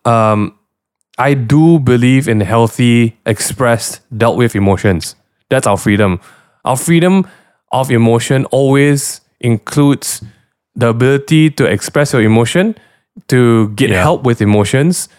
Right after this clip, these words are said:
Speaker 1: and to build and, and nurture your emotions, but it does not include you being able to broadcast it everywhere, I feel, because that's freedom of speech,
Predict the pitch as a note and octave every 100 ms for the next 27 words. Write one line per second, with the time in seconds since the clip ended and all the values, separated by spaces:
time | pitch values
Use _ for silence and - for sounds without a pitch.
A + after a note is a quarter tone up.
0 | _ _ - A2+ B2 A2 G2 B2 C3 D3
1 | E3+ - A2 G#2 G2 F2+ - G2+ G#2 A2+
2 | A#2 - B2+ G2 F2+ F#2+ F#2+ B2+ E3+ F#3+
3 | - _ _ _ _ - C3 C#3+ - _
4 | _ _ - C3+ A#2 C#3+ D3+ C3 D#3 D#3+
5 | C#3+ C3 A#2 - D3 C#3+ B2+ - - _
6 | _ _ _ _ - B2 C#3 D3 C#3 B2
7 | C3+ A#2+ B2+ C#3+ G2+ B2 B2 A2+ G#2 -
8 | G#2 G#2 G#2+ G#2 F2+ - _ _ F#2+ F2
9 | G#2 F2 G2 _ C3+ E3+ E3 D#3 - B2
10 | A2+ E2+ - - -